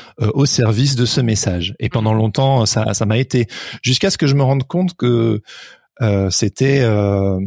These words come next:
Speaker 1: que ça devenait, euh, c'était tout sauf vulnérable, en fait. C'était, euh,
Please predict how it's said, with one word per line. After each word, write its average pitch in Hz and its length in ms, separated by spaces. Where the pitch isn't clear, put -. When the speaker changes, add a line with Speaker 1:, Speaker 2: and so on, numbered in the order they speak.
Speaker 1:
que - 60
ça 110 120
devenait, 110 600
euh, 95 320
c'était 131 240
tout 202 140
sauf 147 180
vulnérable, 123 540
en 104 80
fait. - 420
C'était, 139 560
euh, 110 240